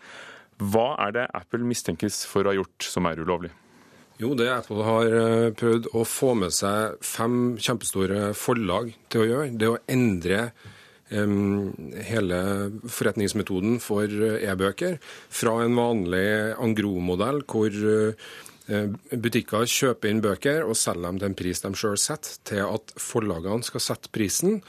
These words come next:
Speaker 2: og så får, eh, butikkene en kommisjon på det.
Speaker 1: Så det som er ulovlig i U S A, er det som skal bli lov med den nye bokloven i Norge, faktisk?
Speaker 2: <laughs> Ja, det kan se sånn ut.
Speaker 1: Eh, hvorfor, eh, har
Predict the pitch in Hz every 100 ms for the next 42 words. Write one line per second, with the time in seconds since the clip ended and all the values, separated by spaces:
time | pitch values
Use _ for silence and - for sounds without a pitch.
0 | - - - 113 - 113 - 92 87 90
1 | 95 95 95 98 98 104 98 87 95 101
2 | 98 110 - 101 98 98 92 92 101 87
3 | 107 - - - 135 110 98 117 131 104
4 | 90 113 127 165 135 113 - 120 - 95
5 | 107 92 92 101 87 90 107 110 92 98
6 | 85 87 85 92 92 78 139 196 117 104
7 | - - - 117 120 - - - 104 101
8 | 104 110 104 117 - - - - - -
9 | - - 131 143 123 135 131 - 202 214
10 | 202 101 95 90 170 160 156 156 151 156
11 | 156 151 156